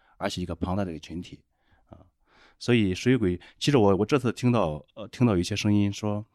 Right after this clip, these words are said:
啊，你们请的那个，呃，潜水员拍摄，这，这，这我觉得有点特-，可能误会了，误解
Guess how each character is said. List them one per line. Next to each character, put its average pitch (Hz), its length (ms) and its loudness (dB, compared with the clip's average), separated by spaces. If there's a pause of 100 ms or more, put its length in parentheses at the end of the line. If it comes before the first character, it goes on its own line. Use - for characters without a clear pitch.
(280)
啊， 98 200 -2
你 82 80 -2
们 101 100 0
请 95 240 -6
的 80 80 -6
那 95 200 -2
个， 64 280 -14 (240)
呃， 82 80 -18
潜 98 200 -8
水 92 100 -10
员 78 220 -8
拍 98 160 -12
摄， 92 200 -10 (840)
这， - 140 -10
这， 117 200 4
这 104 160 0
我 80 140 0
觉 98 60 0
得 113 60 4
有 110 60 4
点 101 140 -2
特-， 90 200 -6 (140)
可 - 160 -2
能 117 100 4
误 131 200 2
会 85 240 -8
了， 71 80 -10
误 101 180 0
解 - 140 -8